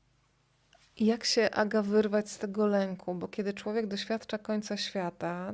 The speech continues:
to myślę sobie, że mogą się zdarzyć dwie sytuacje. Jedna myśl,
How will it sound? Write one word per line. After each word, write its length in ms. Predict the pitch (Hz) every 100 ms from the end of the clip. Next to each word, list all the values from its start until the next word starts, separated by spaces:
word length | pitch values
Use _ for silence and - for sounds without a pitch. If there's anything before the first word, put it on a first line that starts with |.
| 214
to 100 | 202
myślę 300 | 214 - 214
sobie, 280 | 220 202 208
że 100 | 202
mogą 260 | 202 202
się 160 | 202 202
zdarzyć 360 | 190 196 190
dwie 200 | 185 185
sytuacje. 800 | 185 185 180 165 175 - - - - - - - - _ _ _ _ _ _
Jedna 300 | 226 220 233
myśl, 420 | 220 214 220 -